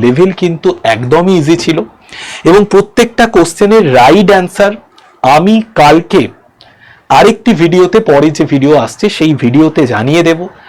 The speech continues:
যে কোন প্রশ্নের কি অ্যান্সার। যেরকম বলমা আমি দাঁড়াই কোথায়, এটা কে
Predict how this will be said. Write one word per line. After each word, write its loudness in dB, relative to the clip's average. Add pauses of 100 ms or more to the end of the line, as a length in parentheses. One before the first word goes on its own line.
(180)
যে 0 (100)
কোন 2 (100)
প্রশ্নের -2
কি 0
অ্যান্সার। 0 (240)
যেরকম 2 (160)
বলমা 4 (100)
আমি 0 (100)
দাঁড়াই 4 (100)
কোথায়, 2
এটা -4 (220)
কে 2